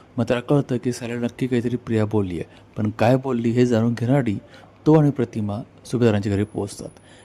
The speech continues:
तिथे गेल्यानंतर रविराज सायलीला डायरेक्ट विचारतो की,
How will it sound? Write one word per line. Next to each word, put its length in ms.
तिथे 180
गेल्यानंतर 640
रविराज 580
सायलीला 320
डायरेक्ट 340
विचारतो 640
की, 60